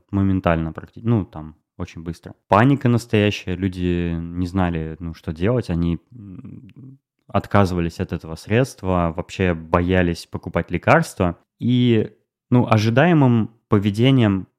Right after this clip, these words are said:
компании, которая производит Tylenol, было бы при-, придумать некую защиту от того, чтобы, ну, не, не, нельзя было подкладывать, э, яд в упаковку с лекарством. И вообще сделать ребрендинг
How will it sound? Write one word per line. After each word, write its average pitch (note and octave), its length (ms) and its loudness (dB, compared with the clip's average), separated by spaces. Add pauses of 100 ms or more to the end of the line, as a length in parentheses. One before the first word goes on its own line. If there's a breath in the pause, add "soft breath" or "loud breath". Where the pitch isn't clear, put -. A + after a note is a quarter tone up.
компании, D3+ 560 2
которая G2+ 300 -2
производит F#2 500 -2
Tylenol, G2 400 2
было A#2 240 4
бы F#2 300 2 (200)
при-, - 160 2
придумать A#2 680 4
некую F#2+ 400 0
защиту A2 640 0
от - 520 -6
того, F#2 220 2
чтобы, E2+ 1000 -4
ну, E2+ 320 -4
не, F#2+ 580 -6
не, G2 200 -2
нельзя F#2+ 380 0
было F2 200 0
подкладывать, E2+ 680 -4 (160)
э, E2+ 220 -12
яд F2 420 0 (500)
в E2+ 320 -8
упаковку F#2 480 -2
с - 80 -20
лекарством. F2 600 -6 (520 soft breath)
И A#2 120 0
вообще A2 300 4
сделать A2 360 4
ребрендинг F#2 680 0